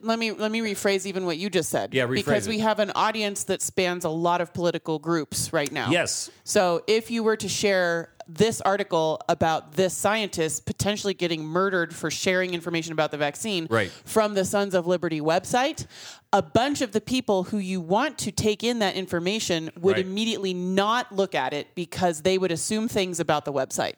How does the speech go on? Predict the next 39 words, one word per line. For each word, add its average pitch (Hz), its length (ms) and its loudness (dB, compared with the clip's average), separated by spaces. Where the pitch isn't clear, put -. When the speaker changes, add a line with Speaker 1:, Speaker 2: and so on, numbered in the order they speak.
Speaker 2:
Because 127 240 2
of 131 60 -2
the 117 80 2
binary 117 480 0
thinking 107 360 -2
in 98 100 2
our 90 100 -2
culture, 127 380 0
the 101 80 0
way 98 160 2
we've 92 180 -2
divided 92 400 0
everything 90 400 -2
up, 104 300 0
if 104 120 -2
it's 98 120 -6
coming 143 260 0
from 123 140 -6
the 117 100 2
other 107 140 0
side, 98 480 0
it 107 160 -2
cannot 113 420 0
even 101 240 -2
be 92 100 0
looked 120 240 0
at. 98 120 2
Speaker 1:
Yeah. 92 80 0
Speaker 2:
That's 139 120 -2
how 170 120 2
we 160 100 -2
got 143 200 0
into 131 180 -2
this 117 180 0
mess 117 340 0
with 113 140 0
ivermectin 110 760 0
and 98 120 -4
hydroxychloroquine. 104 960 0